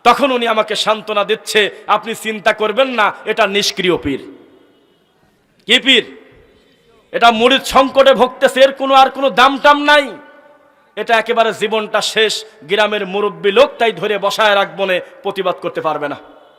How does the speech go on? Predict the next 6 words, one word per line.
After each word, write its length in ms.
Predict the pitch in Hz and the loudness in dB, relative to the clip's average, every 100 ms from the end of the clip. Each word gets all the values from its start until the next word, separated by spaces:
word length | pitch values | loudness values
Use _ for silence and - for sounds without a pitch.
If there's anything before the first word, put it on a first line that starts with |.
| _ _ _ _ _ _ _ _ _ - | _ _ _ _ _ _ _ _ _ -4
ইনশাল্লাহ, 600 | 180 233 - 226 233 226 | -2 -2 0 0 2 2
আগামী 260 | 220 240 240 | 4 2 0
দিন 220 | 226 240 | -2 0
হবে 220 | 214 240 | 2 2
তাওহীদের 540 | 240 247 240 247 247 208 | 2 2 4 2 0 0
দিন, 340 | 254 226 | -2 -4